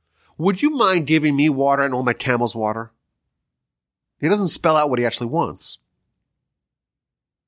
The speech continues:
He says, "Give me water," and he wants the right girl to know on her own,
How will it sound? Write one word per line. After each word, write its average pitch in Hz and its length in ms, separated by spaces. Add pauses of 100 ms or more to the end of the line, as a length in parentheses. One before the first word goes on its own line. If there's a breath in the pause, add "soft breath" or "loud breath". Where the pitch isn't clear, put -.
(520 loud breath)
He 170 100
says, 170 200
"Give 240 240
me 302 120
water," 156 540 (160 loud breath)
and 190 120
he 208 80
wants 247 480
the 214 120
right 240 240
girl 254 220
to 226 240
know 247 300
on 262 100
her 220 180
own, 285 760